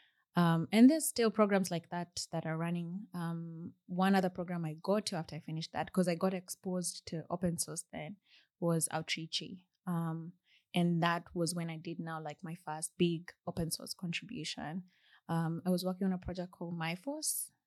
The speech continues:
um, and they build financial tools, <clears throat> excuse me, financial tools for, um,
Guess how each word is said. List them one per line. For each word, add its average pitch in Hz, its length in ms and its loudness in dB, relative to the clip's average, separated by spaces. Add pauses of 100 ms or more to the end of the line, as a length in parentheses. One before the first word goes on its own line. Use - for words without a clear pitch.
(120)
um, 165 440 0
and 165 340 -6
they 180 200 2
build 175 460 -2 (800)
financial 170 840 4 (200)
tools, 180 580 4
<clears throat> 254 460 12
excuse 185 320 -4
me, 175 160 -4 (240)
financial 185 360 4
tools 175 460 0 (160)
for, 160 400 4 (160)
um, 170 460 -2